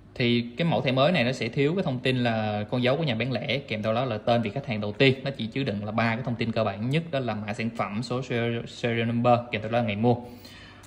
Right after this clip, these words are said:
Ở đây chúng ta sẽ có một cái tách nhựa màu xanh rất là quen thuộc rồi, không có gì để nói. Và cuối cùng sẽ là chiếc, à, Rolex muốn giới thiệu đến anh em ngày hôm nay. Vẫn siêu dây thì mình, à, bọc lại, cái này là siêu bên mình tự bọc thôi. À, mình chia sẻ một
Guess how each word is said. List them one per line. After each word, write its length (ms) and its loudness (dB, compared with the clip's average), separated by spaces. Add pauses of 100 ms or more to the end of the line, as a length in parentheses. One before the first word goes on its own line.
(680)
Ở 100 -8
đây 160 6
chúng 120 -2
ta 140 4
sẽ 180 -4
có 140 0
một 100 0
cái 80 0
tách 160 -2
nhựa 160 0
màu 140 0
xanh 260 2 (100)
rất 100 -4
là 60 0
quen 260 0
thuộc 240 -2
rồi, 160 0 (220)
không 160 -6
có 60 -6
gì 180 -4
để 140 -2
nói. 300 0 (360)
Và 280 -4
cuối 220 -6
cùng 180 -6
sẽ 160 -6
là 240 -4
chiếc, 320 -6
à, 200 -4
Rolex 380 -2
muốn 180 -2
giới 80 -2
thiệu 140 -6
đến 100 0
anh 80 0
em 120 0
ngày 100 -2
hôm 120 0
nay. 140 6 (680)
Vẫn 320 -6 (300)
siêu 340 0
dây 240 2
thì 80 -6
mình, 200 0
à, 100 -2
bọc 220 -2
lại, 200 -4
cái 100 -6
này 120 -2
là 120 -6
siêu 200 0
bên 100 2
mình 120 0
tự 140 -4
bọc 200 0
thôi. 120 4 (180)
À, 100 0
mình 220 4
chia 160 2
sẻ 240 2
một 120 0